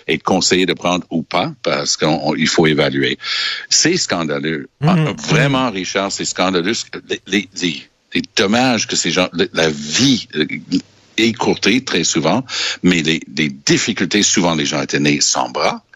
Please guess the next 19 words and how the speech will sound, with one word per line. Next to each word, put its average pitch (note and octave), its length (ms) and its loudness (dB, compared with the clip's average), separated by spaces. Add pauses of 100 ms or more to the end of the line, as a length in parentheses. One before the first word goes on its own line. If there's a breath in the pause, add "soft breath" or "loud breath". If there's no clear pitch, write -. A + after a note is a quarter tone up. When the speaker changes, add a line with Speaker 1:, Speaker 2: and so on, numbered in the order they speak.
(360 loud breath)
Speaker 1:
ou - 180 6
sans, D2+ 360 0
euh, D#2+ 800 -2
avec D2 200 0
des, D2+ 180 -2
des - 220 -4
gra-, F2+ 300 -2
comme G#2+ 180 2
tu F#2 100 -2
dis E2 140 0
si - 160 0
bien, D2 180 2
des - 140 -2
graves E2+ 340 0
handicaps. D2+ 540 -2
Moi, G#2+ 160 4
je B2 100 -2
suis F#2+ 260 -6 (460)
abasourdi F#2+ 720 -2